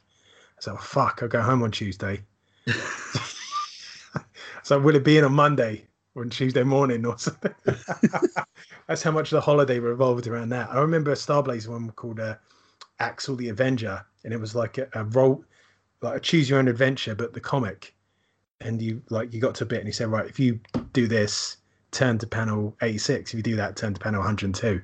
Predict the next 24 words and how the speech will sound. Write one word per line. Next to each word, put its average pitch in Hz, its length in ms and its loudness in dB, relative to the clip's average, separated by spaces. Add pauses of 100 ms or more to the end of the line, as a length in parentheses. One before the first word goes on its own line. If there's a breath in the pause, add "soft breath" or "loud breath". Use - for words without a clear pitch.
(720 soft breath)
And 135 160 6
that 165 200 2
was 110 140 -2
just 117 220 -2
absolutely 123 500 0
enthralling 113 600 4
at 98 80 -8
the 110 80 -8
time. 101 360 -2 (460)
I 117 220 -2
just 113 160 -10
couldn't 120 160 -4
get 107 100 -4
enough 127 220 -2
of 98 60 -4
that 95 80 -10
comic. 95 440 -10 (920)
I've 139 160 4
yet 175 180 6
to 139 80 -2
buy 127 300 2
it 120 40 -4
on 117 300 -4 (380)
eBay. 110 400 -6